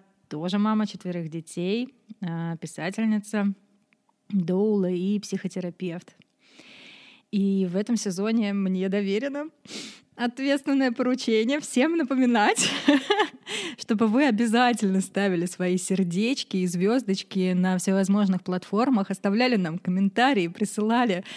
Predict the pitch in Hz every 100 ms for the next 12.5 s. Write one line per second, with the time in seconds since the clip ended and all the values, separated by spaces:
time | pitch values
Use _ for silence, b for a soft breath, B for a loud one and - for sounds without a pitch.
0 | B 247 B 185 185 180 190 208 233 359
1 | - 220 208 202 214 339 - 247 220 B
2 | B - 226 254 214 175 196 196 180 226
3 | - - 269 262 208 185 208 208 - 196
4 | 214 202 185 185 B B B 185 165 190
5 | 185 214 208 214 196 220 196 151 180 -
6 | 269 330 240 196 - 214 208 196 208 185
7 | 202 220 262 262 - 202 214 214 202 185
8 | 202 196 190 190 190 190 190 185 180 180
9 | 180 165 170 180 180 - 214 208 - -
10 | 185 185 190 175 190 208 202 175 160 160
11 | 151 - - 208 220 - 226 196 - 160
12 | 170 180 302 202